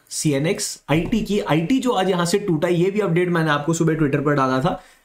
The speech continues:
अ, जब ये आठ सौ पर था और आठ सौ से टूटता टूटता इसने लो बनाया है ट्वेंटी नाइन थाउजेंड थर्टी एट का, मतलब वहां से साढ़े सात सौ points टूटा है। अ, आईटी sector आज माइनस तीन परसेंट में close हुआ है और ये हम लोगों ने सुबह ही पकड़ ली थी बात,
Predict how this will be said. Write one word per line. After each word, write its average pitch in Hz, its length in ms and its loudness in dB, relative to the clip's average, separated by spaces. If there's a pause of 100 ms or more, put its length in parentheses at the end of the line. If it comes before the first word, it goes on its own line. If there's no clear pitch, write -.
अ, 135 120 0
जब 156 160 0
ये 175 80 2
आठ 139 280 0
सौ 196 160 0
पर 196 160 0
था 170 380 -4 (100)
और 151 140 0
आठ 131 200 0
सौ 175 100 0
से 190 120 0
टूटता 170 380 0
टूटता 170 440 -2
इसने 170 240 0
लो 156 180 2
बनाया 143 340 0
है 165 80 -2
ट्वेंटी 175 280 0
नाइन 160 420 0
थाउजेंड 165 420 0
थर्टी 151 320 0
एट 147 100 -4
का, 143 100 -2
मतलब 147 200 -2
वहां 147 180 -2
से 180 100 0
साढ़े 175 240 0
सात 147 300 -2
सौ 190 80 2
points 165 380 0
टूटा 156 220 0
है। - 220 -6 (240)
अ, 143 60 0 (580)
आईटी 180 300 0
sector 220 300 -2
आज 196 200 0
माइनस 190 400 0
तीन 190 200 0
परसेंट 185 300 0
में 185 100 2
close 175 260 0
हुआ 170 120 2
है 185 60 0
और 196 80 0
ये 175 180 2
हम 185 140 0
लोगों 180 180 0
ने 202 100 0
सुबह 165 280 0
ही 165 200 2
पकड़ 196 320 0
ली 160 140 2
थी 165 120 0
बात, 165 260 -2